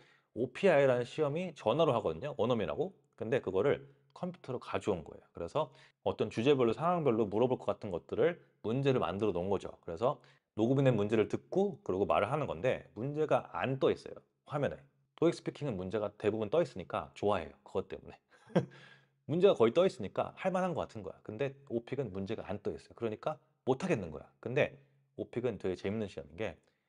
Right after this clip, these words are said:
문제가 똑같아요. 항상. 거의 항상 똑같아요. 문제 은행에서 뽑는 거거든요. 근데 거기에 나오는 문제가 항상 똑같아요. 바뀌지가 않아요. 업데이트를 해도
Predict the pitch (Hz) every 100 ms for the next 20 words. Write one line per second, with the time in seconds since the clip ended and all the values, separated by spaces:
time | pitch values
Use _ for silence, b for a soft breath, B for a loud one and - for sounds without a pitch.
0 | _ _ - 107 113 110 117 123 _ _
1 | _ - - - - - _ _ _ _
2 | _ _ - 135 - - _ _ _ -
3 | 120 165 156 143 131 135 123 - - _
4 | _ _ _ - 110 175 175 117 113 143
5 | 107 98 196 226 160 82 76 131 _ _
6 | - 127 156 - 104 117 143 120 92 104
7 | 82 87 87 98 - 175 156 139 139 139
8 | - _ - - - 190 135 82 82 -
9 | 120 139 208 202 185 185 202 117